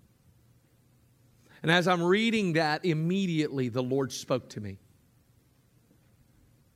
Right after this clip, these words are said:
He says, "The numbers haven't changed much."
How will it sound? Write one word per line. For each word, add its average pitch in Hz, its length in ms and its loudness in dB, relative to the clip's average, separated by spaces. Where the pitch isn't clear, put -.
He 123 100 -8
says, - 480 -6
"The - 100 -4
numbers 131 400 -4
haven't 113 300 -6
changed 117 500 -8
much." - 420 -14